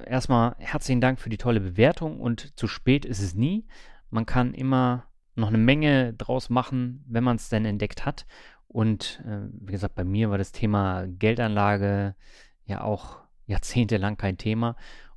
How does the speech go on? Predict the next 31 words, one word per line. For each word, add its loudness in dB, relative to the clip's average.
Und -2
ich -12
hab's -6
ja -2
erst -6
mit -4
dreiunddreißig 4
wirklich -2
in -4
die -4
eigenen -4
Hände -2
genommen. -4
Ich 0
hab 2
aber 2
in 0
der 0
Zwischenzeit -2
ein -2
Vermögen 0
aufbauen -2
können, 0
einfach 0
weil 2
ich -8
mir 0
ein 0
ganz 2
anderes -4
Geldbewusstsein 0